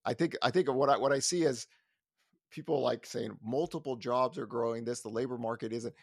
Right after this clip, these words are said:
Guys, labor market breaking is jobless claims. Okay. I, I don't, I, I'm not saying that one data line over and over again for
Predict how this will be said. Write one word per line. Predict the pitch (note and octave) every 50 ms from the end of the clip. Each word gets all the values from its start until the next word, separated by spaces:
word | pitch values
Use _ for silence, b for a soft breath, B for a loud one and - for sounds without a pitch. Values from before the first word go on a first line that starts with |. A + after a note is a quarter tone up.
| b b b
Guys, | - B2 A#2+ A2+ - - - -
labor | - B2+ C3 D3+ C#3+ C#3+ C3+
market | A#2 A2 A2+ B2 B2 - A#2+ F#2+ -
breaking | G#2+ A2+ A2 A2 - A#2+ A2 G2+ - -
is | A2+ G#2 E2+
jobless | - - G#2 G#2 G#2 - F#2+ G2 -
claims. | - - F#2+ G2+ - - - - _ _ _ _ _ -
Okay. | - - G#2+ - -
I, | - A2+ - -
I | - A2+
don't, | A#2+ C3+ C#3 D3 D3 _ _ _ _ _ _ _ -
I, | A#2 A#2 A2 - -
I'm | B2 B2+
not | D3+ E3 D#3+ -
saying | - - C#3+ C3+ C3+ B2+
that | B2 G#2+ -
one | - C3 C3 B2
data | - A#2+ A#2+ A#2 A#2
line | A2+ A#2 A#2 G#2+ -
over | - A2 A#2 A#2+ B2
and | A2+
over | A2 A2+ A2
again | A#2 G#2 A2 A2+ A2+ A2 G#2 G2
for | _ - G#2+ G#2+